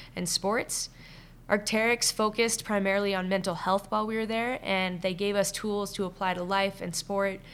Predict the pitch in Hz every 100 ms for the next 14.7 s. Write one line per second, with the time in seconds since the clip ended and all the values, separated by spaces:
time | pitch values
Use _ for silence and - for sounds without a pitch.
0 | - - 190 190 208 180 202 202 208 202
1 | 180 - 185 175 190 - 180 180 - 175
2 | - 175 170 185 - 180 180 165 190 185
3 | 185 185 165 160 190 - 202 190 190 185
4 | - - - 185 - 180 - 175 - 202
5 | 185 185 180 170 180 180 - 175 - 180
6 | 180 185 202 214 226 - - - - -
7 | 208 226 214 208 214 208 190 180 - 190
8 | 190 208 185 175 190 190 196 185 185 170
9 | 185 180 170 196 202 214 - 185 196 185
10 | 190 - 190 185 180 185 - - - 214
11 | 208 196 190 190 - 202 208 196 202 185
12 | 180 185 185 185 190 185 - 180 175 202
13 | - - 175 170 170 165 - - 240 277
14 | 202 175 170 - 170 196